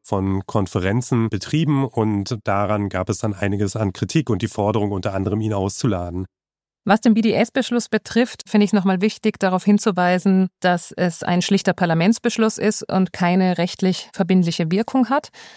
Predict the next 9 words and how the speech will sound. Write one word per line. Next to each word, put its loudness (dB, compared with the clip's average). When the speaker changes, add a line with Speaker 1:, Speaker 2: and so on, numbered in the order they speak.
Speaker 2:
Diese 2
Resolution 4
hat 2
verschiedene 0
Debatten 2
angestoßen, 2
die 2
natürlich 2
insbesondere 2